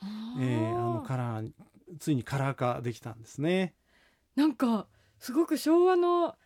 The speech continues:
Speaker 1: 大昔にテレビがカラーになったからの教科書で読んだ感じだったので、
Speaker 2: <laughs>
Speaker 1: 今やっとカラーになったっていうのがすごくなんか不思議な気持ちがするんですけど。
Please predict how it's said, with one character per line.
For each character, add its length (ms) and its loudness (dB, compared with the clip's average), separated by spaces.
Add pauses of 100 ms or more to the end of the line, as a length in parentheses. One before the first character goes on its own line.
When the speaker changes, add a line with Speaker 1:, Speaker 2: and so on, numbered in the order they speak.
(200)
Speaker 1:
大 220 2
昔 420 0
に 160 -2
テ 140 0
レ 100 0
ビ 100 -2
が 80 -6
カ 140 -2
ラ 140 2
ー 20 -
に 100 0
な 120 0
っ 60 -8
た 300 0 (260)
か 80 -2
ら 140 6 (100)
の 180 4
教 200 4
科 140 4
書 100 6
で 80 6
読 160 8
ん 60 4
だ 260 4 (220)
感 160 4
じ 80 6
だ 60 6
っ 40 2
た 100 2
の 120 2
で、 220 -4
Speaker 2:
<laughs> 100 -20 (200)
Speaker 1:
今 320 10
や 140 10
っ 100 2
と 100 4
カ 140 6
ラ 80 8
ー 40 8
に 40 8
な 80 8
っ 60 -2
た 80 4
っ 20 2
て 80 2
い 0 -
う 80 2
の 80 4
が 60 2
す 80 2
ご 100 8
く 80 -4
な 140 0
ん 40 2
か 60 2
不 100 0
思 120 8
議 80 10
な 100 8
気 80 4
持 140 8
ち 80 2
が 100 6
す 100 2
る 80 4
ん 40 4
で 80 2
す 80 -10
け 80 0
ど。 120 0